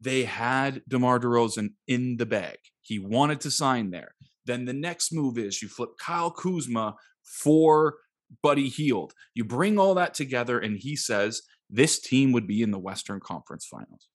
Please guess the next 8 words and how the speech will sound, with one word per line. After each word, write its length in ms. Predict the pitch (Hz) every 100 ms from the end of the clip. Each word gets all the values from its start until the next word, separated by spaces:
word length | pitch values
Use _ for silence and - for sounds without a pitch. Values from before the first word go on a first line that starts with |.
| _ -
uh, 140 | 95 - -
battling 280 | 104 104 104
against 220 | 101 -
Phoenix." 500 | 85 71 - - - -
I 120 | 117
mean, 400 | 123 117 113 - _ _
sure, 380 | - - 202 214
Magic, 580 | 117 87 90 107 -